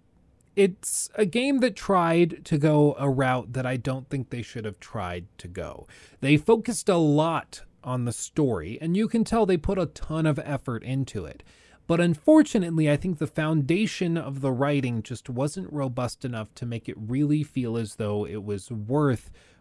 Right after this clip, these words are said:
pursuing beyond just unlocking various gameplay abilities. And I think they probably realized that too, because the game's pace is a bit all over the place.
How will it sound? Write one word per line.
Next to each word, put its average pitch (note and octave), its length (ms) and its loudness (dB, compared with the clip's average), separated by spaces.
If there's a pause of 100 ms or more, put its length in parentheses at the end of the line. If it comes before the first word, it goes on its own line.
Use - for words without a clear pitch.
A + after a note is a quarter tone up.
(120)
pursuing C3 760 0 (300)
beyond D#3 460 2
just D3 220 -2
unlocking A#2 680 -4
various G2+ 420 -6
gameplay C3+ 440 -4
abilities. D2+ 640 -10 (340)
And A2+ 80 -8
I A#2 80 -2
think D#3+ 220 -2
they E3 160 4
probably D3+ 540 0
realized C3+ 540 0
that G#2+ 220 -8
too, B3 340 2
because F3 600 0 (140)
the D3 100 2
game's F3 580 2
pace - 540 -6
is - 240 -8
a E3 100 -6
bit C4+ 300 -6 (100)
all F#3+ 220 2
over G3+ 220 4
the C3+ 80 -2
place. E2+ 420 -12